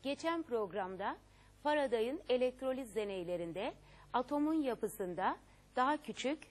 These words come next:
yüklü parçacıkların bulunduğunu söylemiştik. Bu programda bu parçacıkların neler olduğunu, özelliklerini ve atomun yapısını inceleyeceğiz. Bunun için arc deneylerinden faydalanabiliriz.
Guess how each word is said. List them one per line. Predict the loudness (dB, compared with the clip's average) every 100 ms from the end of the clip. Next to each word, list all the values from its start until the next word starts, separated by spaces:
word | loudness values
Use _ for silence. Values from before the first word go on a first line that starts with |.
| -2
yüklü | 0 2 0
parçacıkların | 0 0 0 0 -2 0 2 2 2
bulunduğunu | 2 2 2 0 0 0 -2 -8 -8
söylemiştik. | 2 4 4 0 -4 -6 -6 -8 -20 -20 -8
Bu | -2 0
programda | 4 2 4 0 0 -2 -2 -4 -20 -12 -4
bu | 0
parçacıkların | 6 4 4 0 0 2 4 4 0 -4 -2
neler | 2 4 6
olduğunu, | 4 2 0 0 0 -4 -6 -18 -16 4
özelliklerini | 4 6 4 2 -2 -2 -2 -2 -4 -6 -18 -10 0
ve | 2 4 4
atomun | 4 4 4
yapısını | 4 2 0 -2 0 0
inceleyeceğiz. | 0 -2 0 0 -2 -4 -4 -6 -12 -20 -20 -20 -20 -20 -8 0
Bunun | 2 2
için | 0 2 2 2 -8 -20 2
arc | 4 4 4
deneylerinden | 4 6 4 4 0 2 0 0 -6 -2
faydalanabiliriz. | 4 4 4 0 0 -2 -2 -2 -2 -8